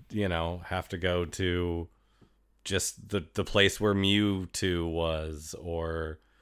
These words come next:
God forbid, go to Victory Road, um,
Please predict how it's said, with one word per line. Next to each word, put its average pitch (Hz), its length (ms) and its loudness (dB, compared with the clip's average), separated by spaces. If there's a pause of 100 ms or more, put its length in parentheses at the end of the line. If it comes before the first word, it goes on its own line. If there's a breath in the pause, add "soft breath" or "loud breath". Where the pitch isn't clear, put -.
(580)
God 101 260 8
forbid, 98 460 2
go 101 120 8
to 92 100 4
Victory 95 480 2
Road, 87 840 2
um, 82 680 -2